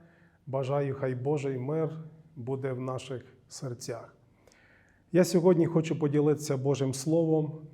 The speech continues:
е, на тему, для чого вибрав нас Бог. Я думаю, що кожен із нас, кого покликав Господь, ми задавались таким питанням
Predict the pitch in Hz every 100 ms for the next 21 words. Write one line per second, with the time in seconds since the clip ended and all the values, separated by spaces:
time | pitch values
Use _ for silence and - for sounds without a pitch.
0 | - 139 127 123 139 135 156 160 160 156
1 | 160 - - - 120 123 131 - 147 160
2 | 139 131 123 127 123 123 113 117 117 113
3 | - - - _ _ 113 117 107 107 -
4 | _ _ _ _ _ _ _ _ _ _
5 | - 165 180 196 185 165 - 175 - 185
6 | 160 175 165 147 139 165 156 151 - -
7 | - - - _ _ - 143 156 156 156
8 | 156 156 151 131 139 135 - - 165 143
9 | 135 151 139 139 143 147 147 143 135 -
10 | - - - 135 - 147 - 131 - 127
11 | 120 123 120